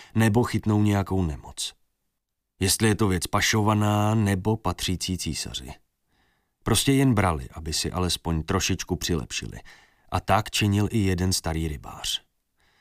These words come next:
Pomalu mu táhlo na padesát a tělo už mu nesloužilo jako dříve. Každým rokem měl menší a menší úlovky, trpěl všemožnými nemocemi a všem to bylo úplně jedno.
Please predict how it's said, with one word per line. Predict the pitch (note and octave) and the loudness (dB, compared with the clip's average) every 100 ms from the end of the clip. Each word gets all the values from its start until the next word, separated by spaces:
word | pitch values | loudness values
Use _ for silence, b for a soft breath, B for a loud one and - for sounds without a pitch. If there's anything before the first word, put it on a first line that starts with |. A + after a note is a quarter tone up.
| _ _ _ _ _ - | _ _ _ _ _ 2
Pomalu | A2+ A#2 A2+ G#2 | 4 6 6 4
mu | G2 | 4
táhlo | F#2 G2 F2+ F#2+ | 4 2 2 2
na | F#2+ | 2
padesát | G2 F#2 F2+ - E2+ F2 - | 0 0 0 -2 -2 -2 -4
a | F2 | -8
tělo | - G2 F#2+ | -2 0 0
už | G2 - | -2 -4
mu | F2 | -2
nesloužilo | F2 F2 - F2+ E2+ F2 E2+ | 0 0 0 -2 -2 -2 -2
jako | E2 E2+ | -4 -6
dříve. | D#2 E2+ B1 - - b b b b b _ _ | -6 -6 -6 -12 -16 b b b b b _ _
Každým | F2+ F#2 A2 | -2 2 4
rokem | A#2 A#2+ A2 G#2 | 4 2 2 4
měl | G#2 G2 | 4 4
menší | G2+ G#2+ - F#2+ | 4 2 0 -2
a | F2+ | -2
menší | F#2 G2 F#2 F#2+ | 0 0 0 -2
úlovky, | E2 F#2+ F2+ - - D2+ B B B B | -2 -2 -2 -4 -8 -8 B B B B
trpěl | G2+ C3 B2+ | 0 4 4
všemožnými | - A#2+ A#2+ A2 B2 B2 | 4 4 4 4 4 4
nemocemi | A2+ G#2+ A2 - G#2+ G#2+ - | 4 4 2 2 2 0 0
a | G#2+ | -2
všem | - G#2 F#2+ | -2 0 0
to | G2 | 0
bylo | F#2+ F#2+ | 0 0
úplně | - F#2+ E2 E2+ D#2+ | -2 -8 -4 -4 -2
jedno. | D#2 A#1 A1 G#1 | -4 -8 -14 -16